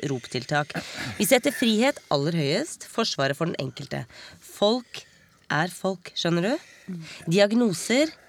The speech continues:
rus, ja da, ja da. Ruser han seg som følge av sykdommen, eller ble han syk som følge av rusen?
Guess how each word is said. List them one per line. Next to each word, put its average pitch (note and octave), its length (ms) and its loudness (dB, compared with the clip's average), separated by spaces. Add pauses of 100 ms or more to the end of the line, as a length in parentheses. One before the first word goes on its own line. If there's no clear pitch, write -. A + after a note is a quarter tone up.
(140)
rus, B3 460 4 (180)
ja D#3 480 6
da, A3 160 4
ja F3 220 6
da. B3 160 4 (260)
Ruser F#3+ 380 2
han E3 100 0
seg G3 80 2
som G#3+ 120 -2
følge D#3+ 280 0
av - 60 -8
sykdommen, G#3 500 0 (400)
eller F3+ 320 0
ble C4 160 2
han - 80 2
syk - 260 -2
som G#3 160 -2
følge E3+ 300 0
av D#3+ 80 0
rusen? D#3 400 0